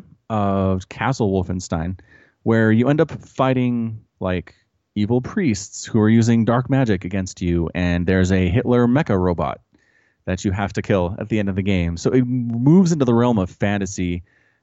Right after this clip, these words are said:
at some point in a way that the original Wolfenstein did not do, and that's something that they managed to put into future,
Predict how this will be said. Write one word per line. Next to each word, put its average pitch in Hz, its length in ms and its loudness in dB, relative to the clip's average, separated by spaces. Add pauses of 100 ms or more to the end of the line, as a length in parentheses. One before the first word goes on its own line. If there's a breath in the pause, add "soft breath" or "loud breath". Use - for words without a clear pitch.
(100)
at 95 180 -4
some 107 200 -4
point 95 260 -2
in 95 100 -4
a 95 80 0
way 98 320 2
that 92 120 -2
the 95 60 -2
original 95 280 0
Wolfenstein 92 440 -2
did 87 120 -10
not 90 260 -2
do, 82 220 -2
and 90 100 -4
that's 107 140 -2
something 107 260 0
that 95 120 0
they 90 100 0
managed 87 460 0
to 73 260 0
put - 180 0
into 90 240 0
future, 90 460 -4